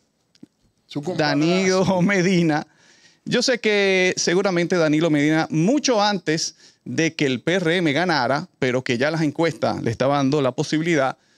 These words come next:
Speaker 2: sabía Danilo Medina a quien su amigo Hipólito Mejía iba a poner en las Fuerzas Armadas.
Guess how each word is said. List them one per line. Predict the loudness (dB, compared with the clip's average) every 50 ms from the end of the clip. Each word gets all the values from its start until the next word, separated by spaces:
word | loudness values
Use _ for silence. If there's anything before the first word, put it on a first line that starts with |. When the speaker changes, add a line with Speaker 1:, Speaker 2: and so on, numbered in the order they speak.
| _ _ _ _ _ _ _ _ _ _ _ _ _ _ _ _ _ _
Speaker 2:
sabía | -6 -2 0 0 0 2 2 2 2 2 2
Danilo | 2 2 0 2 2 2 2
Medina | 2 2 2 2 2 2 0 0 -2 -4 -6
a | -6 -6 -6
quien | -4 -2 -2 -2 -2 -2
su | -2 -2 0 0 2
amigo | 2 2 0 0 0 0 0 0 0 0 0
Hipólito | 0 0 0 -2 0 0 0
Mejía | 0 0 0 0 0
iba | 2 0
a | 0 0
poner | 0 0 0
en |
las | 0 0
Fuerzas | -2 -2 -2 -2 -2
Armadas. | 0 -2 -2 -4 -4 -8 -10 -12 -12 -14